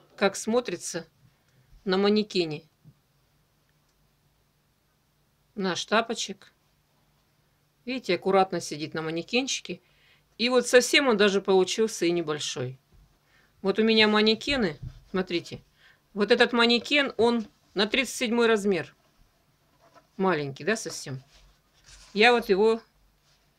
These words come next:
засунула сюда в тапочек. Но он чуть-чуть вот великоват. Так что как раз вот как я задумывала, так и получилось. Э, на тридцать восьмой, тридцать восьмой с половиной.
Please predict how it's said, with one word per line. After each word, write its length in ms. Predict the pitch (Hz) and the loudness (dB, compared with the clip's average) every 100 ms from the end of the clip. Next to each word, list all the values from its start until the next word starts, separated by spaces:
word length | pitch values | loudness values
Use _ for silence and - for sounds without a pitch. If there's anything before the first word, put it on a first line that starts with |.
| _ _ _ _ _ | _ _ _ _ _
засунула 640 | 185 196 - 190 170 160 156 | -2 -2 0 -2 -2 -4 -6
сюда 240 | 147 156 | -6 -6
в 60 | - | -4
тапочек. 480 | 156 139 135 - | -8 -8 -12 -6
Но 120 | 247 277 | -2 -2
он 120 | 277 | -2
чуть-чуть 500 | - 247 - 240 175 | -4 -4 -4 -4 -4
вот 300 | 151 - _ _ _ _ _ - | -6 -8 _ _ _ _ _ 0
великоват. 680 | 190 185 190 185 151 139 _ - | 2 2 2 2 0 -4 _ -2
Так 140 | 202 | -2
что 160 | - 220 | -2 -6
как 200 | 226 233 | -4 4
раз 180 | 247 240 | 4 4
вот 100 | - | -2
как 160 | 196 | 2
я 100 | 202 | 4
задумывала, 720 | 180 202 190 247 240 175 156 | 6 4 4 0 2 2 2
так 200 | 156 202 | 0 -4
и 60 | 190 | -4
получилось. 720 | - 185 180 - 139 120 - _ _ _ _ - _ _ _ _ _ _ | -2 -2 -2 -4 -4 -6 -12 _ _ _ _ -20 _ _ _ _ _ _
Э, 260 | - 165 160 | -10 -8 -6
на 140 | 165 | -8
тридцать 320 | 165 208 214 180 | -4 -4 -2 -2
восьмой, 440 | 180 - 214 208 | -2 0 0 0
тридцать 300 | 190 175 175 | -2 -4 -2
восьмой 320 | 160 165 180 | -4 -4 -6
с 80 | 180 | -6
половиной. 640 | - 139 135 139 143 143 | -8 -6 -6 -6 -8 -12